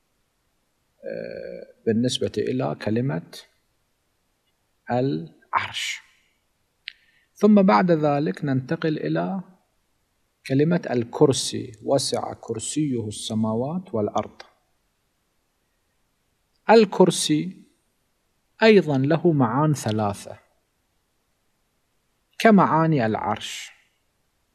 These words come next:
المعنى الأول جسم محيط بالوجود، ولكن يختلف عن العرش. العرش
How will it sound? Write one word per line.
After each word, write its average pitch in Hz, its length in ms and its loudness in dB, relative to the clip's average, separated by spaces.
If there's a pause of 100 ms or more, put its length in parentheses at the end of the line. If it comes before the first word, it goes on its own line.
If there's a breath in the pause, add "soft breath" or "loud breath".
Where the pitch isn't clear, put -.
(1200)
المعنى 180 480 4
الأول 151 720 0 (1200)
جسم 190 880 4 (720)
محيط 165 540 4
بالوجود، 117 880 0 (440)
ولكن 185 420 4
يختلف 147 580 0
عن 107 160 -4
العرش. - 680 -8 (3000)
العرش 139 880 -2